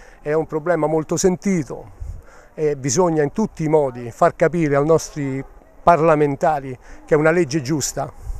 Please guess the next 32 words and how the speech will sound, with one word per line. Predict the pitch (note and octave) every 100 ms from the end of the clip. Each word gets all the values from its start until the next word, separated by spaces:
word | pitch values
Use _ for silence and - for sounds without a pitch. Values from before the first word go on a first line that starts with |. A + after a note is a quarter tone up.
| - - - - - -
è | D3+
una | D#3+
legge | F3 F3 D3+ D3 D#3 E3 - C3 D3 D3+ -
necessaria | E3 F#3+ F3+ D3+ - E3+ D#3 D#3 E3 F3 - - -
che | E3 C3+
deve | E3+ F3+ G3
essere | G#3 - C3+ B2+
fatta | D#3+ C3+ - - - - - - - -
per | F3
il | F3+ D#3
bene | A3 G3+
dei | F3
nostri | A3 - E3
figli. | F3+ F#3+ C#3 A#2+ - - - - - -
Noi | F3+ G3+ E3 D#3+ F3 -
come | F3+ E3
associazione | D3 D#3+ F3 - F#3 D3+
non | D#3+ F3
abbiamo | E3+ E3 F3 D3
tornaconti, | D3 C#3 C3 C#3+ C#3+ - A2+ A2+ - - - - -
perché | - D3 F#3
ormai | E3+ F#3 F3
noi | E3+ F3+ D#3
i | D3
nostri | D#3 D#3 -
figli | D#3+ F#3 E3
non | D3+
ce | -
li | D3
restituirà | D3+ - D3+ D#3
mai | D#3 D#3+
nessuno. | D#3 - F#3 D#3 D3+